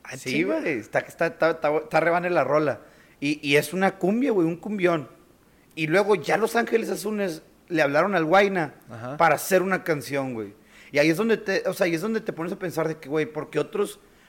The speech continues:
Speaker 2: por qué como mexicanos nunca podemos ver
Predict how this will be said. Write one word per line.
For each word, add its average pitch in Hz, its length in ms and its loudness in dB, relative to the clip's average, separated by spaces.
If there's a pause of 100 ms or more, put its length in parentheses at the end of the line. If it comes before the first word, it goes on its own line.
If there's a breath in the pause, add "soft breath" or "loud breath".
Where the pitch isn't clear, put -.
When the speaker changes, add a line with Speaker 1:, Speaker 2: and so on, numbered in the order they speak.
Speaker 2:
por 156 160 -4
qué - 100 -14
como 220 220 -4
mexicanos 180 560 -2
nunca 156 300 -4
podemos 165 520 -4
ver 147 380 -2